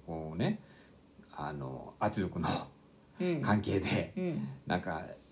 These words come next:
Speaker 1: こう、
Speaker 2: 帰ってよくない。
Speaker 1: 帰ってよくないとか言うでしょ？
Speaker 2: うん。
Speaker 1: そういう潜水病とか言うらしいですけど、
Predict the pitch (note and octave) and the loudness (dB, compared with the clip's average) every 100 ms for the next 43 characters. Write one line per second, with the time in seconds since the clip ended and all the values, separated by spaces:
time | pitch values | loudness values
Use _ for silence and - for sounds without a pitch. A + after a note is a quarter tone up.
0 | - - - G#3 E3+ - E3+ - B2 - | -20 -14 2 4 4 6 6 8 6 8
1 | A#2+ A2+ B2 G#2+ F2+ A#2 F2+ D3 A3 - | 8 10 8 8 6 6 6 4 4 2
2 | - G2+ - A2 G#2 A#2 G#2+ A2+ A2+ E2 | 2 2 4 2 4 2 4 2 2 0
3 | G2 G2 F#2+ F#2 - F2 - - C#3+ G3+ | 0 0 0 -2 -4 -4 -6 0 8 8
4 | - | 8